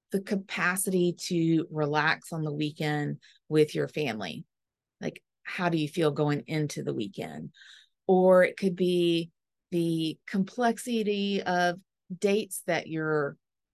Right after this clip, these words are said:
planning with your significant other or vacations. But whatever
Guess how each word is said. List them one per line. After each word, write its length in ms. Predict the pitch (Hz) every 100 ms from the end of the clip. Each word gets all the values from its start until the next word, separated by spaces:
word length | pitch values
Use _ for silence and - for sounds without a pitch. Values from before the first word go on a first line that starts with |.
| -
planning 340 | 185 170 160
with 200 | 156 151
your 220 | 156 147 147
significant 580 | - 156 151 - 147
other 420 | - 139 120 104 - _ _ _ _ -
or 440 | 165 156 151 147
vacations. 760 | 151 156 - 233 196 175 151 151 - - _ _ _ _ _ _ _
But 140 | 214 202
whatever 760 | 247 311 349 330 311 285 254